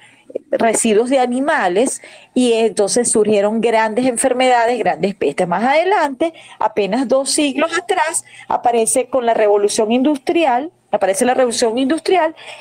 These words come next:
y entonces una vez más cambia la manera en la que nosotros los huma-, humanos conseguimos los alimentos y la manera como los procesamos. Entonces pasamos de ser agricultores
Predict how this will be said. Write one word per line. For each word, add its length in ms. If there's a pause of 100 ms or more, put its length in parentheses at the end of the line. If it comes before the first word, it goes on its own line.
(120)
y 80
entonces 380
una 260
vez 180
más 380
cambia 460
la 120
manera 440
en 80
la 100
que 160
nosotros 460
los 100
huma-, 460
humanos 560 (320)
conseguimos 640
los 120
alimentos 640
y 120
la 100
manera 340
como 320
los 140
procesamos. 840 (380)
Entonces 320
pasamos 420
de 120
ser 240
agricultores 920